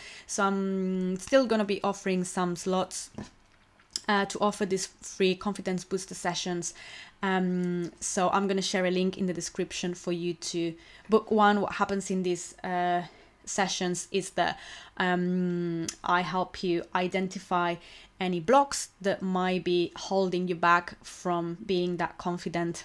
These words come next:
uh, empowered you. And I always share, uh, personalized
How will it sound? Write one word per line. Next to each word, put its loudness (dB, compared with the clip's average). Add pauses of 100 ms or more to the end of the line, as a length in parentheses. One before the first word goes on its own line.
(140)
uh, -4 (180)
empowered 0
you. 0 (400)
And 4
I 4
always 2
share, 0 (380)
uh, 0
personalized -2